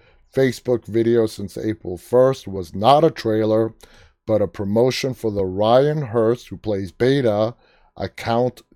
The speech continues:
takeover, which has generated two point four million views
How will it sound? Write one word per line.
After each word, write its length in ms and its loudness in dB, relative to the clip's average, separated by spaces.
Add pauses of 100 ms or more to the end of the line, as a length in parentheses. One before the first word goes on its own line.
takeover, 800 0 (420)
which 180 -2
has 200 0
generated 760 0
two 300 -2
point 460 -4
four 600 0 (360)
million 720 2
views 880 -2